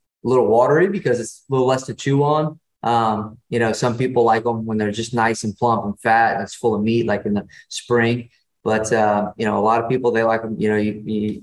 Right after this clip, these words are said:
you get that nice, you know, saltwater flavor to them. Um, so summertime, you're always gonna have a,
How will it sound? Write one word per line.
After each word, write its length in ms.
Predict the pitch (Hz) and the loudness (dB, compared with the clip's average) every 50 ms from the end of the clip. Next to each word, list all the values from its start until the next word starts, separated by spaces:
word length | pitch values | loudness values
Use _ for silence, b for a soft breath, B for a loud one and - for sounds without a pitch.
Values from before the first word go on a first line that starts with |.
| - - | -8 -4
you 300 | 107 107 107 107 110 117 | -2 0 0 0 0 -2
get 60 | - | 0
that 260 | 120 107 - - - - | 0 0 0 -2 -2 -2
nice, 440 | 107 107 107 104 - - - - _ _ _ - | -2 -2 -2 -2 -4 -10 -18 -20 _ _ _ -14
you 80 | - 110 | -12 -10
know, 240 | - - 90 - - _ _ _ | -10 -10 -10 -12 -14 _ _ _
saltwater 520 | - - - 113 101 92 - 107 107 104 101 | -10 -4 -2 0 0 2 2 0 0 -2 -4
flavor 380 | - - 107 107 110 104 101 98 | -4 -2 0 2 2 2 0 -2
to 120 | - 107 | -4 -2
them. 300 | 98 101 98 95 95 98 _ b b b b _ - | -2 -2 -2 -4 -6 -10 _ b b b b _ -6
Um, 320 | 98 101 101 101 - - | -4 -2 -2 -2 -4 -4
so 420 | - - 113 104 101 101 101 - - _ _ _ _ _ _ _ | -6 -4 -4 -2 -2 -2 -4 -4 -8 _ _ _ _ _ _ _
summertime, 580 | - - - 139 135 135 135 135 139 135 131 123 | -8 -4 -2 0 0 0 0 0 0 0 2 2
you're 140 | 117 117 117 | 2 4 4
always 220 | 117 117 113 113 | 4 4 2 0
gonna 180 | 117 104 110 110 | 0 0 0 0
have 220 | 113 113 113 107 107 | 2 2 0 2 0
a, 120 | 104 101 | -2 -4